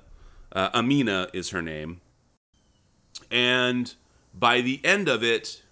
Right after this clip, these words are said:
yes, just like we talked about in, uh, the Hammer version, <clears throat> the Mummy ends up grabbing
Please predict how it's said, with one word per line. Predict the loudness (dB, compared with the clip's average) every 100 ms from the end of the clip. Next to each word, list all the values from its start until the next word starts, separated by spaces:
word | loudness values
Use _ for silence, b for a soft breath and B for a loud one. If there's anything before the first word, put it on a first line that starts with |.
| _
yes, | -12 0 0 0 -8 -10
just | -2 -2 0 0
like | -2 -2
we | -6
talked | -4 -4 -4
about | -4 -4 -4
in, | -4 -4 -4 -8 -16 b b b b
uh, | 0 0
the | 0
Hammer | -4 -2 0 0
version, | -2 -4 -4 -6 -8 -12 -12
<clears throat> | -6 -4 -4 -8 -6
the | -4
Mummy | 0 0 0 0
ends | -2 -4 -2
up | -2 -4 -18 -20
grabbing | -12 0 4 4 2 -6 -6 -10 -12